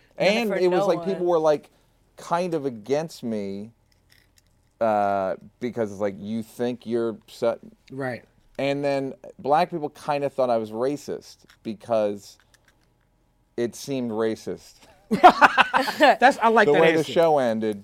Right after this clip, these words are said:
Speaker 2: seemed
Speaker 3: <laughs>
Speaker 2: racist,
Speaker 3: Um, you're
Speaker 2: even
Speaker 3: one
Speaker 2: though
Speaker 3: of
Speaker 2: it
Speaker 3: the
Speaker 2: wasn't.
Speaker 3: rare comedians,
Speaker 2: Yeah.
Speaker 3: and there's, you know, there's, there's George Carlin, there's,
Speaker 2: Yeah.
Speaker 3: there's Bill Burr.
Speaker 2: Yep.
Speaker 3: There's certain guys who will, who will do jokes about black people.
Speaker 2: Mm-hmm.
Speaker 3: And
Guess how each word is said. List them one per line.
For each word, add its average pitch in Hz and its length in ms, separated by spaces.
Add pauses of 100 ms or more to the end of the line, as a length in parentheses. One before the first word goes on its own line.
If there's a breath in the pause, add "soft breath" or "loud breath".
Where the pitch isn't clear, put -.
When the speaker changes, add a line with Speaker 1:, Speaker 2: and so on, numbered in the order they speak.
Speaker 2:
seemed 143 380
Speaker 3:
<laughs> 131 140
Speaker 2:
racist, 107 560
Speaker 3:
Um, 254 320
you're 220 260
Speaker 2:
even - 80
Speaker 3:
one 262 120
Speaker 2:
though 247 60
Speaker 3:
of - 20
Speaker 2:
it 226 40
Speaker 3:
the 226 60
Speaker 2:
wasn't. 190 200
Speaker 3:
rare 214 220
comedians, 151 680 (220)
Speaker 2:
Yeah. 202 140
Speaker 3:
and 160 120
there's, 165 300
you 175 80
know, 143 140
there's, 143 280 (280 soft breath)
there's - 100
George 151 240
Carlin, 117 400
there's, 95 280
Speaker 2:
Yeah. 92 160
Speaker 3:
there's - 140
Bill 170 200
Burr. 120 340 (240)
Speaker 2:
Yep. 95 220 (220)
Speaker 3:
There's 131 140
certain 185 300
guys 147 400
who 151 80
will, 127 360 (500 soft breath)
who 151 80
will 147 160
do 156 580 (1200 soft breath)
jokes 226 440
about 190 600
black 165 280
people. - 300 (180)
Speaker 2:
Mm-hmm. 131 260 (520 soft breath)
Speaker 3:
And 226 380